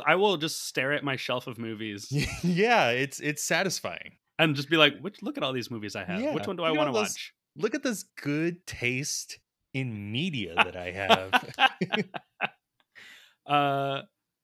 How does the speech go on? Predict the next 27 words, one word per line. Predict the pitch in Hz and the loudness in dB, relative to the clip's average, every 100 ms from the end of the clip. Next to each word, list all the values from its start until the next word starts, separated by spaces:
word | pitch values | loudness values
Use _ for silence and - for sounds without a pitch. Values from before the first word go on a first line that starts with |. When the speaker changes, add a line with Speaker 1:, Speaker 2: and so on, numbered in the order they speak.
| _ _ - | _ _ -12
Speaker 2:
If | 101 | 4
Speaker 1:
yeah, | 220 196 | 8 8
Speaker 2:
I, | 156 | 8
Speaker 1:
so | 185 196 135 | 4 4 2
Speaker 2:
if | - | 4
I | 131 190 | 4 6
walked | 202 214 208 | 4 2 2
in | 214 214 | 0 2
this | 220 - | 0 0
room | 226 233 | 0 0
and | - 107 | -2 -2
I | 127 | -2
saw | 156 208 208 | 0 0 2
that | 196 190 | 2 2
shelf, | - 220 220 | 2 2 2
I'd | - 127 147 | 0 0 0
be | 143 | 0
like, | 131 113 110 - - _ _ _ _ _ _ _ _ _ | 2 2 0 -6 -20 _ _ _ _ _ _ _ _ _
"This | - 302 - | -2 0 0
person | - 139 147 - 202 | 0 2 2 0 0
is | 208 196 - | -2 -4 -6
cool." | - - 330 302 185 113 - - | 0 2 4 2 0 -2 -10 -8
Speaker 1:
Yeah. | 135 143 117 - _ _ _ _ | 4 4 4 0 _ _ _ _
Oh, | 165 180 - | 8 8 10
oh, | 160 165 | 10 10
I | 147 165 | 10 8
love, | 151 143 151 160 143 123 | 6 2 2 2 0 -6